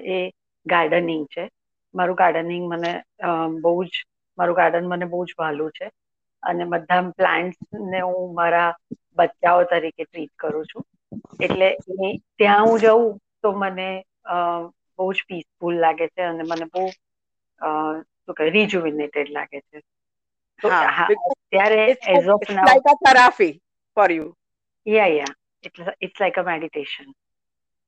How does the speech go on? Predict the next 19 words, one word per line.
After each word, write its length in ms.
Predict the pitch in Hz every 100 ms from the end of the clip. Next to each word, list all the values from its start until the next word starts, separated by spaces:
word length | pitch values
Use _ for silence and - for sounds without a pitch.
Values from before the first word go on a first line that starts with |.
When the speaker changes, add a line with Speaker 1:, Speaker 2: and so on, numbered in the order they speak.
| -
Speaker 2:
Right. 220 | 156 143 - _ _ _ _ _ _ _
Speaker 1:
હમ. 160 | 165 143
Speaker 2:
એ 100 | 233
સિવાય 340 | 269 262 247 262
બીજો 280 | 262 233 262
કોઈ 200 | 277 302
શોખ? 320 | 277 359 - _ _ _ _ _ _ _ _ _ _ _ _ _ _ _ _ _ -
Speaker 1:
એ 120 | 233
સિવાય, 800 | - 233 214 220 233 233 240 226 -
હા, 220 | 190 - _ 190
એ 100 | 214
સિવાય 400 | - 226 214 214
મને, 480 | 208 196 202 208 - _ _
એટલે 180 | 269 349
શોખ 480 | 320 226 175 233 302
ના 200 | 302 262
કહી 220 | 220 202
શકાય, 400 | 202 185 196 285
પણ 440 | - 262 269 302